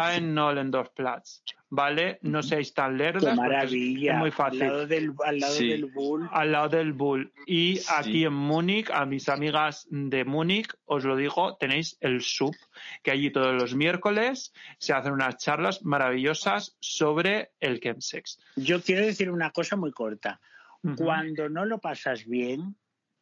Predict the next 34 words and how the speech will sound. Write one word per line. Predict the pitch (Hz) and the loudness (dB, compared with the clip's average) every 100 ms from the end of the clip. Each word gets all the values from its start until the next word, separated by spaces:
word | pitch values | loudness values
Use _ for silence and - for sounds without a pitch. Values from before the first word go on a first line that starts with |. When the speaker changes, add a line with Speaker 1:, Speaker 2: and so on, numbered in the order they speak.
| _ _ _ _ _ _ - | _ _ _ _ _ _ -6
Speaker 3:
y | 131 143 | -2 -2
esto | 147 - 156 | -2 -2 0
uno | 147 151 160 | 0 0 -2
es | - | -2
muy | 135 127 | -2 0
consciente, | 123 101 131 135 135 123 113 | -2 -2 -2 0 0 -4 -4
pero | - 113 110 | -2 0 0
yo, | 113 180 202 | 0 -2 -4
porque | - 110 104 101 98 | -8 -8 -6 -6 -4
cuando | 101 101 | -4 -2
uno | 101 123 | 0 0
no | 156 | 2
lo | 175 | 2
pasa | 151 139 127 | 0 -2 -4
bien, | 123 165 190 | -2 0 2
no | 131 | 2
lo | 117 | 2
pasa | 117 - 107 | 0 -2 -8
bien, | 110 139 190 - - - _ | -8 -10 -12 -16 -20 -20 _
y | 131 123 | -2 0
lo | 120 | -2
sabe, | - 151 170 202 | 0 0 2 0
aunque | 151 143 139 127 | 0 -2 -4 -4
te | 127 | -4
despiertes | 123 - - 151 151 175 170 | -4 -4 -2 -2 -2 -2 0
a | |
los | 156 139 | -2 -4
tres | - 143 123 | -4 -4 -2
días | 139 147 135 123 | -2 0 0 0
de | 131 | -2
haberlo | 127 131 123 | -2 -4 -4
pasado | 127 135 123 | -4 -2 -2
muy | 120 113 | -4 -4
bien, | 127 151 | -4 -4